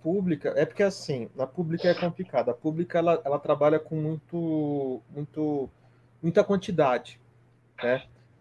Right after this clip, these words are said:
Então, se, even-, tipo assim, se você tem lá o aluno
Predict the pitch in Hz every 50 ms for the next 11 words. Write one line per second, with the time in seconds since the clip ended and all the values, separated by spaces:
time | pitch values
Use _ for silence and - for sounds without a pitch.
0 | _ _ - 139 139 - - 196 196 202 202 196 190 180 - - - - 240 240
1 | _ 165 - - - - - 196 196 277 320 320 - - 196 - - - 370 320
2 | - 180 151 - - 220 262 330 320 - 349 330 - 247 220 190 160 - _ -
3 | - - - 156 139 131 - - 151 151 165 165 160 151 147 143 135 117 107 98
4 | 92